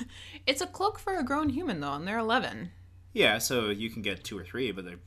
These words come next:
Speaker 2: full-grown dragon.
Speaker 1: Yeah,
Speaker 2: Or
Speaker 1: no.
Speaker 2: not full-grown, but, like, adolescent dragon.
Speaker 1: Yeah.
Speaker 2: Yeah, you're right. It, it neatly sums it up.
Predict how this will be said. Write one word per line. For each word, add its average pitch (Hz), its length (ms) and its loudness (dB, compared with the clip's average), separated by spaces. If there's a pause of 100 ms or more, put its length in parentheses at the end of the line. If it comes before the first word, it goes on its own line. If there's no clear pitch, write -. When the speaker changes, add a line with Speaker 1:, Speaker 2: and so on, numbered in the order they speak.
(140)
Speaker 2:
full-grown 92 460 -8
dragon. 87 280 -10
Speaker 1:
Yeah, - 220 -2
Speaker 2:
Or 120 100 -2
Speaker 1:
no. 131 80 4
Speaker 2:
not - 160 2
full-grown, 82 400 -8
but, 87 80 -14
like, 85 260 -12 (120)
adolescent 95 500 -6
dragon. 85 400 -12 (160)
Speaker 1:
Yeah. 175 240 2
Speaker 2:
Yeah, 135 220 8
you're 165 160 4
right. 101 180 2
It, 117 120 -6 (140)
it 123 120 -4
neatly 127 280 0
sums 113 280 -4
it 104 80 -6
up. 98 180 -6